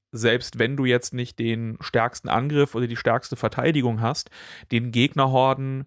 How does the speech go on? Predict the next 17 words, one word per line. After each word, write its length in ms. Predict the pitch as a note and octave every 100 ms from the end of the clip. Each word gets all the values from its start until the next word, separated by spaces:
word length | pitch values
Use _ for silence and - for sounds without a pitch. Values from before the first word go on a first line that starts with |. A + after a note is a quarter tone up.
| _
wesentlich 920 | G#2+ A2 B2+ C#3 C#3 C3 B2+ B2+ - -
länger 560 | A2+ A2 B2+ B2+ B2
aus 200 | A#2 A2+
dem 240 | - A2+ G#2+
Weg 240 | A#2 -
zu 100 | A2+
gehen. 240 | G2 F2+ G2
Du 80 |
musst 220 | G#2+ A#2+ -
zwar 160 | A#2
trotzdem 360 | - D3 - D3
immer 140 | C#3
noch 160 | C3 B2+
einen 80 | A#2
gewissen 380 | A2+ B2 B2
D-P-S-Schaden 800 | A2 G#2+ A2+ - - E3 D3 C#3+
erreichen, 560 | C3+ C3 B2+ C#3 -